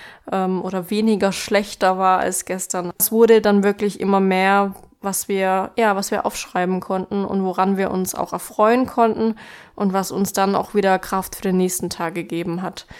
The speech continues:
Wir haben damals tatsächlich wirklich nur von Tag zu Tag gelebt. Wir haben einfach geguckt, wie, wie kommen wir gut durch einen Tag und was können wir aus diesem Tag mitnehmen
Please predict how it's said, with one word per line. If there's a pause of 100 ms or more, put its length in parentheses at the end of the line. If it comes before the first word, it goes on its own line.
(320)
Wir
haben
damals
tatsächlich
wirklich
nur
von
Tag
zu
Tag
gelebt. (200)
Wir
haben
einfach
geguckt,
wie, (160)
wie
kommen
wir
gut
durch
einen
Tag
und (260)
was
können
wir
aus
diesem
Tag
mitnehmen